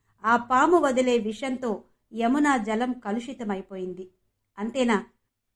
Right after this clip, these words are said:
ఆ విషంలో వేడికి యమునా నదిలోని నీళ్లు మరుగుతూ నది మీద ఎగిరే పక్షులకు కూడా హాని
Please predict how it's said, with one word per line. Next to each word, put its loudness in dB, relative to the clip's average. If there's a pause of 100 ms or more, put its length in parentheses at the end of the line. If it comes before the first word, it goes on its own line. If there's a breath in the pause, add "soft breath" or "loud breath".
(240)
ఆ 6
విషంలో 4
వేడికి 2
యమునా 2
నదిలోని 2
నీళ్లు 4
మరుగుతూ 2 (340)
నది 2
మీద 6
ఎగిరే 0
పక్షులకు -6
కూడా 0
హాని -2